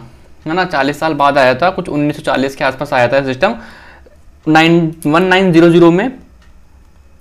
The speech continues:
ये आया था करीब करीब। मैं शायद सन कन्फ्यूज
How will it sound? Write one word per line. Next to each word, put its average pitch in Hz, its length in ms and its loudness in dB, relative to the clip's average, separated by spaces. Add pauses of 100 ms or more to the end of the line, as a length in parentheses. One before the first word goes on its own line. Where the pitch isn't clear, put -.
(140)
ये 143 260 4
आया 123 200 4
था 120 120 -2
करीब 120 300 -6
करीब। 127 200 -6
मैं 143 140 -4
शायद 170 160 -6
सन 156 520 -4
कन्फ्यूज 135 380 -6